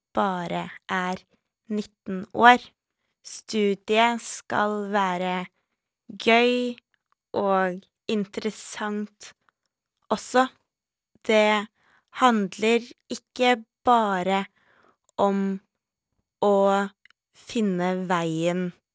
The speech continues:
for yrkeslivet. Og jeg kan jo jobbe med mye, selv om jeg har studert juss. Har du gjort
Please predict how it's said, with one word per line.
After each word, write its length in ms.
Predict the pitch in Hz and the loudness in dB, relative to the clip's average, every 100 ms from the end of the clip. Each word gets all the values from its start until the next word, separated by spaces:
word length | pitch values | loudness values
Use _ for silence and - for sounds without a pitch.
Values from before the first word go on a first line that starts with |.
| _ _ _ _ | _ _ _ _
for 340 | - 202 196 - | 0 2 2 -2
yrkeslivet. 960 | 233 185 - - - - 180 170 220 - _ _ _ _ _ _ | -4 -4 -10 -6 -6 -4 -4 -2 -2 -4 _ _ _ _ _ _
Og 440 | 196 196 196 202 196 - - _ _ _ _ | 0 4 4 2 -2 -14 -20 _ _ _ _
jeg 600 | 214 208 208 208 208 220 - | 0 2 2 0 -4 -8 -16
kan 580 | - - 214 226 240 - - | -12 -4 -2 0 -2 -6 -12
jo 480 | 233 240 254 247 | -6 0 2 2
jobbe 680 | 247 240 277 226 190 - 202 | -2 0 0 0 -6 -2 0
med 420 | 208 208 196 202 - _ _ - | 0 0 0 -2 -6 _ _ -4
mye, 480 | 240 240 202 202 262 - _ _ _ _ | 0 2 4 4 4 -2 _ _ _ _
selv 540 | - - - 190 185 - | -14 -10 -4 -4 -4 -4
om 320 | - 202 202 - _ _ _ _ | -2 -2 -4 -10 _ _ _ _
jeg 260 | 214 208 202 | -4 -2 -2
har 380 | - 202 196 190 | -2 0 0 -2
studert 840 | - - - 202 208 214 - - | -12 -10 -10 -6 -6 -6 -10 -20
juss. 440 | - 294 - - - _ _ _ _ _ _ _ | -8 -8 -8 -14 -18 _ _ _ _ _ _ _
Har 600 | - - 214 214 208 208 - _ | -14 -4 0 0 0 -2 -6 _
du 200 | 202 202 196 | -4 -2 0
gjort 560 | 196 196 - _ - | 0 -2 -4 _ -10